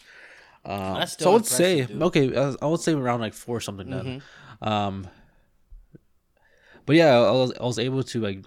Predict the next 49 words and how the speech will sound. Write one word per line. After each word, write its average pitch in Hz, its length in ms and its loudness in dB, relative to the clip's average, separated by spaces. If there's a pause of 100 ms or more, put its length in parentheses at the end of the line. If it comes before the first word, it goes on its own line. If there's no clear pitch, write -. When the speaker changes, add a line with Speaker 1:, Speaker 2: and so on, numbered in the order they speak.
Speaker 2:
fully, 113 720 -4 (120)
um, 98 380 -8
like, 101 200 -12
run, 104 360 -6 (640)
um, 101 380 -8
for - 160 -10
that, 104 260 -6 (120)
like, 104 200 -8
that 117 200 -6
amount 110 300 -6
of - 60 -10
time, 110 300 -8
and, 101 120 -12
like, 98 220 -14 (120)
not 110 240 -6
f-, - 200 -20 (140)
like, 101 220 -12 (120)
I'd 120 140 -4
be 139 80 -2
kinda, 135 340 -2
like, - 340 -8 (880)
like, 104 200 -14
gassed 110 440 -2
at 113 80 -4
the 104 80 -6
end, 110 220 -6
but 107 80 -4
Speaker 1:
Of 98 40 0
Speaker 2:
I'll 95 80 -6
still 123 240 -6
Speaker 1:
course. 104 220 -12
Speaker 2:
be, 104 180 -8 (180)
be 98 100 -16
fine. 98 420 -12
Speaker 1:
An 92 40 -14
hour, 196 340 -10
dude. 247 260 -14
That's, 208 320 -18
like, 170 300 -18
you 165 100 -16
literally 180 420 -10
want, 147 200 -18 (220)
if 151 160 -18
you 226 100 -12
ran 170 260 -10
at 156 160 -14
that 139 260 -14
pace 131 360 -14
for, 110 580 -18